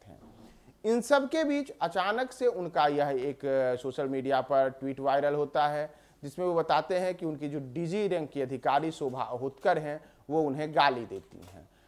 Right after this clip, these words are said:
और बाद में इसे लेकर के उन्होंने यह भी कहा कि न केवल उन्हें गाली दी जाती है बल्कि गाली देते समय बिहारियों को भी शोभा होतकर गाली देती हैं।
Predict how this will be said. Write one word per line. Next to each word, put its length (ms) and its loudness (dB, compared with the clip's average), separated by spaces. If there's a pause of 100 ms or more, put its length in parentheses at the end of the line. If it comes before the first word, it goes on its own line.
(160)
और 180 8
बाद 340 4
में 180 -4 (400)
इसे 220 2
लेकर 260 2
के 80 -2
उन्होंने 240 0
यह 220 2
भी 160 0
कहा 280 0
कि 140 -4
न 140 -2
केवल 300 0
उन्हें 280 -2
गाली 260 4
दी 160 -10
जाती 380 -6
है 200 -16 (300)
बल्कि 460 0
गाली 400 6
देते 360 -2
समय 340 -2
बिहारियों 640 -2
को 200 -4
भी 200 -4
शोभा 360 -2
होतकर 440 -2
गाली 340 2
देती 320 -14
हैं। 340 -20